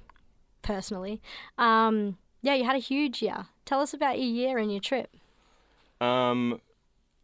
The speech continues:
Speaker 2: yeah, so we went, uh, to have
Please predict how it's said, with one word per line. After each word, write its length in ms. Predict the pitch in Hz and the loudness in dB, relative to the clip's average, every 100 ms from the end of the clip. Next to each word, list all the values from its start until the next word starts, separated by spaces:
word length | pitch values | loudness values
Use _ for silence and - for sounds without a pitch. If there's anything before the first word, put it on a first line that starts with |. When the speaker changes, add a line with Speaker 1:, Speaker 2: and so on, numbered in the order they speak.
| _ - | _ -4
Speaker 2:
yeah, 260 | 123 151 117 | 0 2 0
so 600 | - 123 120 120 120 113 | 0 2 2 2 0 -2
we 160 | 117 120 | -2 -2
went, 440 | 117 131 - - - | 0 -2 -4 -12 -8
uh, 340 | 113 110 107 - | -4 -2 -2 -6
to 120 | 120 113 | -8 -4
have 260 | 117 101 | -6 -6